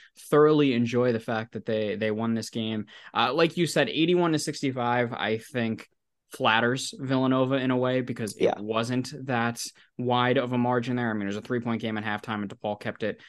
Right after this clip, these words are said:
Speaker 1: think it was around seven with about a minute and a half, two minutes left in the game. It was closer to that, and then Nova just hit some shots down the stretch, and DePaul did nothing basically in the last ninety seconds or so, allowing Nova to, to pull away there. But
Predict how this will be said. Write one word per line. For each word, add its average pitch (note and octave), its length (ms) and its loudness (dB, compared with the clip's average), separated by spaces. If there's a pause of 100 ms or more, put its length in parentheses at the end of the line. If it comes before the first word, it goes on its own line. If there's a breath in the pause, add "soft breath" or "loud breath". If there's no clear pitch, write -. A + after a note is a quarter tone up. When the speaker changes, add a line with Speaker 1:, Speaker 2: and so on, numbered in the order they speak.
Speaker 1:
think C3 80 -6
it C3 40 -2
was A2 120 -2
around G#2+ 260 -6
seven A2+ 600 -2
with A2 160 -10
about G2 220 -6
a G2 40 -8
minute G#2 320 -6
and G#2 100 -8
a G2 80 -6 (200)
half, G#2+ 360 -4 (220)
two A2+ 240 -6
minutes A#2 340 -4
left B2 220 -8
in C3 80 -2
the C3 60 -2
game. C3 260 0
It A#2 80 -4
was G#2 140 -8
closer A#2 360 -4
to A2+ 80 -2
that, C3+ 300 2 (260 loud breath)
and A#2+ 80 -4
then A2+ 120 4
Nova G#2+ 220 0
just G#2 140 -8
hit G#2+ 120 -6
some G#2 120 -8
shots G2 280 -4
down G2 160 -6
the F#2+ 40 -6
stretch, - 280 -6
and F#2+ 100 -8
DePaul F#2 460 -10
did F#2+ 180 -8 (140)
nothing F#2+ 420 -8
basically F#2 400 -10
in F#2 80 -8
the F#2 80 -8
last D#2+ 240 -8
ninety F#2 220 -6
seconds F#2+ 360 -8
or F#2 60 -8
so, G2 240 -6
allowing F#2+ 340 -6
Nova F#2+ 300 -8 (300 soft breath)
to, G#2 280 -2
to - 120 -16
pull A#2 240 -2
away A2 220 0
there. F#2+ 280 -6
But G3 280 4